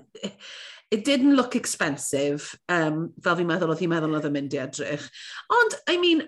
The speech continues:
fi'n meddwl oedd hi'n edrych yn, yn, yn neis, oedd y make-up hi'n beautiful a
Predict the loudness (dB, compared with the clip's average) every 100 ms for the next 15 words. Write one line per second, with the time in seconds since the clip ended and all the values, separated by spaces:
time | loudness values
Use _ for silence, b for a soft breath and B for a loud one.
0 | 2 4 4 4 4 4 4 0 -2 -2
1 | -2 -2 -2 -2 -2 0 2 2 0 -2
2 | -2 0 2 2 2 0 -2 -2 2 2
3 | 2 -2 -4 -4 0 2 4